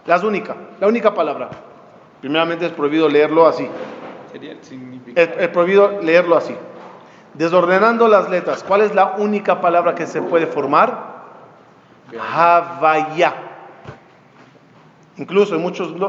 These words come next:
Speaker 1: en muchos libros, cuando quieren hablar del nombre de Dios, dice Havaya Baruchu. Havaya, Hei, Vav, Yud,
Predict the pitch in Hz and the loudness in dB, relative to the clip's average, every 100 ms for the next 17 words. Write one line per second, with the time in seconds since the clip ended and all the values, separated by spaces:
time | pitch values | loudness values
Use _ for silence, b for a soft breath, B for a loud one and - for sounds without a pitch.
0 | 170 147 156 175 185 208 190 180 180 143 | -4 -4 -4 -4 -4 -4 -2 -2 -2 -4
1 | 127 175 135 170 170 180 196 208 202 196 | -2 -2 2 2 2 0 2 2 2 -2
2 | 185 B B - 165 160 165 170 208 208 | -2 B B -2 2 4 2 4 2 2
3 | 165 143 - 120 B B - 175 196 151 | -2 -4 -10 -14 B B -6 0 2 4
4 | 170 156 151 180 - 139 170 233 - - | 2 2 0 -2 -2 0 0 -2 -6 -16
5 | - 131 165 214 143 165 214 | -4 2 4 4 0 -4 -6